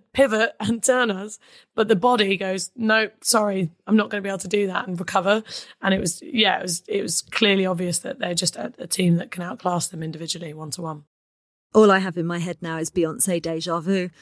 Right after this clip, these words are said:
Speaker 2: to go along with Unwritten by Natasha Bedingfield from earlier on. And I mean, to be fair, Spain had,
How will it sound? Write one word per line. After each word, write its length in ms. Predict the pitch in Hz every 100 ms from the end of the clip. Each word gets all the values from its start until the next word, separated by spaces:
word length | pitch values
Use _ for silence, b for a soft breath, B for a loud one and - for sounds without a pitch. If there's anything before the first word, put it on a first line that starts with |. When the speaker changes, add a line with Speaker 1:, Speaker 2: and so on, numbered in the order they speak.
| b b b
Speaker 2:
to 100 | -
go 160 | 214 196
along 240 | 208 196
with 140 | 185
Unwritten 440 | 185 185 185 - 175
by 160 | 170
Natasha 440 | 180 180 202 180 185
Bedingfield 600 | 190 180 175 175 160 160
from 140 | 185
earlier 340 | 175 175 180 185
on. 180 | 180 B B B -
And 140 | 220
I 20 | 208
mean, 240 | 196 196 _
to 80 | -
be 80 | 196
fair, 280 | - 170 165
Spain 360 | - 233 208
had, 120 | 196